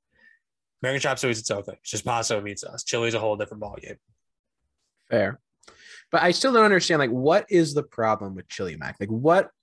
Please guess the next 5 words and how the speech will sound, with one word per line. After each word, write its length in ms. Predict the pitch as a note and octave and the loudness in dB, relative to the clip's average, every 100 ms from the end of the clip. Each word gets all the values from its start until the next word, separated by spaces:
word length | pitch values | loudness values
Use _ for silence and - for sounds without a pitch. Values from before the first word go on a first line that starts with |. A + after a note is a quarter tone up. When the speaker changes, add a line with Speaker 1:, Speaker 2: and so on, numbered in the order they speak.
| - | -2
Speaker 2:
about 380 | C#3+ C3 B2+ | 4 6 8
it, 200 | B2 A#2 | 6 2
like, 180 | A#2+ G#2+ - - | -2 -8 -12 -4
texturally, 880 | - F3 - F#3+ F3+ F3+ F3 E3+ E3+ | -2 0 -2 0 0 2 2 0 -2
conceptually, 1200 | B2+ A#2 E3 D#3 - D#3+ D#3 D#3 D3+ D3 D3 | -8 -4 -2 -2 -4 -6 -4 -4 -4 -6 -8